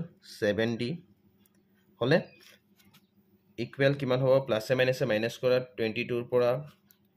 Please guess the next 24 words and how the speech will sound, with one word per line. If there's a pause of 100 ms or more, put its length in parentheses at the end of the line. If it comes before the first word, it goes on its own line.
(160)
টুৱেলভ
গ'লে
কিমান
হ'ব? (320)
টেন (1040)
মাইনাছ (100)
টেন, (360)
হ'লনে? (1000)
এতিয়া (440)
ইয়াত
চাবা, (180)
এ (120)
প্লাছত
আছে,
এইটো
মাইনাছত
আছে, (100)
কাটি
দিবা। (920)
ফাইভ (160)
ডি (640)
মাইনাছ (120)
ছেভেন (160)
ডি